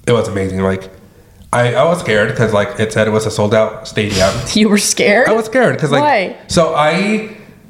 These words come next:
Speaker 1: so every concert that I gone, like, when it's, like, rap or rock, like, any, and we're in the pit, like, people
Speaker 2: Oh, yeah, it can get a bit much.
Speaker 1: Yeah, people are not respectful. They don't care about your space or anything. But, like, the raves,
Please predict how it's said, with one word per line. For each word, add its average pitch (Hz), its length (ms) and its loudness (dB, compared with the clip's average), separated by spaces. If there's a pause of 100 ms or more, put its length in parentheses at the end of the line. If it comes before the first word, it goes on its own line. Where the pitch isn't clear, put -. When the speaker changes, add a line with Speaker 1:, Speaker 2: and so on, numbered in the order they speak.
(380)
Speaker 1:
so 156 180 2
every 180 240 0
concert 180 220 0
that 170 100 4
I 135 120 0
gone, 120 280 0
like, 113 160 0
when 117 100 2
it's, 110 160 -2
like, 104 200 0
rap 107 340 2
or 98 400 2
rock, - 540 -2
like, 117 180 0
any, 123 320 0
and 113 140 0
we're 120 100 4
in 120 120 0
the 98 60 -6 (160)
pit, 113 220 0
like, - 300 -2 (120)
people 127 340 2 (320)
Speaker 2:
Oh, 175 240 4
yeah, 156 400 2
it 156 80 2
can 175 120 0
get 175 140 2
a 160 40 -4
bit 180 120 2
much. - 460 -2
Speaker 1:
Yeah, 139 320 2
people 147 260 2
are 135 240 2
not 117 240 0
respectful. 120 440 0
They 107 100 -2
don't 101 160 -2
care 117 160 0
about 135 160 0
your 147 100 -4
space 104 380 -4
or 104 60 2
anything. 101 300 -4
But, 110 360 -2
like, - 400 -2
the 117 160 2
raves, 110 500 2